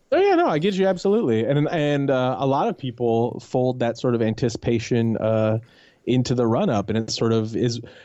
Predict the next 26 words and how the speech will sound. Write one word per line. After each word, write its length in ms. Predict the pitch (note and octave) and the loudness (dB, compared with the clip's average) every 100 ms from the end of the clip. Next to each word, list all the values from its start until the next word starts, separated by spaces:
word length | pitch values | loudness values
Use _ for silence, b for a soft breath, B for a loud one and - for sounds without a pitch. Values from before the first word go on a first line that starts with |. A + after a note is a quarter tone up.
| B B B _ _ _ - | B B B _ _ _ -2
even 320 | A#3 F4 D#4 | 0 2 0
people 300 | - A#3+ G3+ | 0 0 0
who 160 | C#3 C3 | 0 0
hated 340 | C#3+ C3+ A#2 | 0 0 0
spoilers 520 | - A#2 G2+ D#2+ - - | -2 -2 0 -4 -10 -6
back 200 | A2 G#2+ | -4 -2
in 60 | |
the 60 | G2 | -2
prequel 300 | A2+ G#2 G2+ | -2 -4 -2
days 360 | F2 D#2 - - | -4 -4 -8 -2
will 460 | B2 A#2+ A#2 A2+ - | 0 0 0 -2 -2
openly 420 | C#3+ D3 B2+ A#2 | -2 0 2 0
admit 380 | G#2 A2+ G#2+ - | 0 -2 -2 -6
that 500 | G#2 A2 G2 G2 A#2 | -8 -2 -2 -2 -4
the, 300 | A2 G2+ E2+ - A2+ | 0 0 -2 -6 -6
the 120 | A#2 | -6
spoiler 540 | - - B2+ C3 A2+ - | -4 -2 0 0 0 -2
engine 540 | A2+ A#2 G2+ F#2 F#2+ | -2 -2 -2 -2 -4
was 220 | A2+ A#2 A2 | -2 -2 -2
part 240 | - A#2+ | -2 -2
of 100 | A#2 | -2
the 80 | A2 | -2
weird, 280 | G#2+ A2+ A2 | 0 0 0
warm, 340 | G2+ G#2+ G#2+ | 0 0 0
nostalgic 540 | G#2+ - A2 G2+ G2+ | -2 -2 -2 0 -4
glow, 520 | F#2 G2+ G2 F2+ E2+ | -2 0 2 2 -2